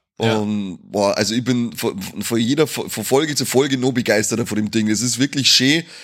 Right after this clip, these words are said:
Speaker 2: nah am Originalmaterial dran und trotzdem nimmt sie ein paar Freiheiten, die aber halt nicht wirklich, äh, ins Gewicht fallen, sondern das eigentlich schön ergänzen. Also ich bin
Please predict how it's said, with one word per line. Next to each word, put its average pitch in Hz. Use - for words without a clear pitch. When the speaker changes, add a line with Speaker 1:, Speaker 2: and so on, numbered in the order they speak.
Speaker 2:
nah 117
am 127
Originalmaterial 156
dran 156
und 123
trotzdem 151
nimmt 151
sie 135
ein 120
paar 120
Freiheiten, 139
die 135
aber 120
halt 117
nicht 120
wirklich, 135
äh, 110
ins 107
Gewicht 160
fallen, 151
sondern 120
das 104
eigentlich 113
schön 131
ergänzen. 160
Also 113
ich 110
bin 110